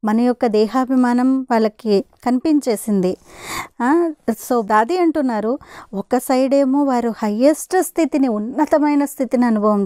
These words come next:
చేశారు, రెండో వైపు ఒకే క్షణంలో మీ దేహాభిమానం చూడటం అంటే వాళ్ళని లోయెస్ట్ స్టేజ్కి తీసుకొని వచ్చినట్టు కదా.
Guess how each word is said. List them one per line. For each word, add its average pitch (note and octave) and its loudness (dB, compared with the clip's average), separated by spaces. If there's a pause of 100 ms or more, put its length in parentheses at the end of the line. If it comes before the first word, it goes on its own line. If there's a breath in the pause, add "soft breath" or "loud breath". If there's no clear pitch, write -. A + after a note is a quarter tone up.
చేశారు, F#3+ 0 (420 loud breath)
రెండో A#3 0
వైపు C#4 0
ఒకే B3 -2
క్షణంలో B3+ -2 (1160 soft breath)
మీ A#3 0
దేహాభిమానం C4 0
చూడటం B3 -2
అంటే B3+ 0
వాళ్ళని B3+ 0
లోయెస్ట్ C#4 0
స్టేజ్కి C#4 0
తీసుకొని A3 0
వచ్చినట్టు F#3+ -4
కదా. G#3 0